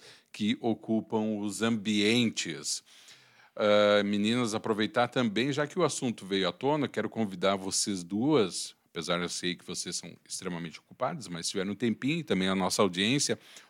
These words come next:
hoje de tarde o programa Conecte-se vai falar sobre comunicação, a melhor estratégia para os melhores negócios. A convidada de hoje é a Karina Rebelo, que é uma especialista em psicologia positiva, bem o que a Priscila falou agora há pouco.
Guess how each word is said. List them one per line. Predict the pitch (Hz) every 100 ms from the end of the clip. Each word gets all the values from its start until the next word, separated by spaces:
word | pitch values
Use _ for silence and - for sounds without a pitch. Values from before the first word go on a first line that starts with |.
| -
hoje | 110 131
de | 131 117
tarde | 104 110 117
o |
programa | - 104 98 107
Conecte-se | - 98 90 113 135 - 92
vai | 87
falar | - 98 101
sobre | - 107
comunicação, | - 131 170 156 - 101 - 117 143 - - -
a | 95
melhor | 92 95 127
estratégia | - 113 104 104 110 120
para | 117 110
os |
melhores | 113 101 101 113
negócios. | 120 92 101 127 - 95
A | 90
convidada | - 104 101 95 113 123
de | 98
hoje | 104 110
é |
a | 117
Karina | 107 98 110
Rebelo, | 107 87 92 110 143 143 - _
que | -
é | 113
uma | 123
especialista | 117 - 143 - 113 113 143
em |
psicologia | - - 131 120 123
positiva, | 131 139 165 - 147 113
bem | 87
o | 90
que | 101
a |
Priscila | - - 113 107
falou | - 120
agora | 127 131
há |
pouco. | 135 123 -